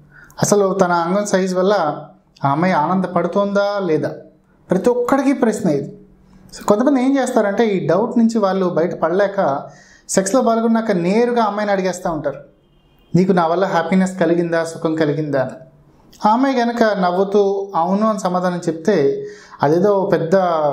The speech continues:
రాజ్యాన్ని గెలిచినట్టు, యుద్ధం గెలిచినట్టు, పెద్ద కొండను ఢీకొన్నట్టు వాళ్ళు హ్యాపీ ఫీల్ అవుతూ ఉంటారు.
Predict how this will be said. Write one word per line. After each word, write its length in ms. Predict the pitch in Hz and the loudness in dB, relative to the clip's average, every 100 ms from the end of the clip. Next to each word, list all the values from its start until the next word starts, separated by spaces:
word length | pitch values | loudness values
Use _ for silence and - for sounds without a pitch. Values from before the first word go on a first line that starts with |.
| 135 | 0
రాజ్యాన్ని 480 | 147 175 190 196 170 | 0 0 -2 -2 -2
గెలిచినట్టు, 600 | 160 170 196 190 180 180 | -2 -2 -2 -4 0 0
యుద్ధం 440 | 156 143 196 196 | 0 0 0 0
గెలిచినట్టు, 680 | 185 180 185 170 - 160 - - _ _ _ 147 | -2 -4 -4 -4 -2 -4 -6 -16 _ _ _ -2
పెద్ద 160 | 139 | -2
కొండను 480 | 139 165 185 208 196 | 0 0 2 2 2
ఢీకొన్నట్టు 500 | 185 196 196 185 185 | 2 2 0 0 0
వాళ్ళు 240 | 175 165 | 0 0
హ్యాపీ 320 | 160 165 165 170 | 0 0 0 0
ఫీల్ 200 | 175 160 | 0 0
అవుతూ 200 | 156 - | -2 -6
ఉంటారు. 280 | 139 139 | -8 -10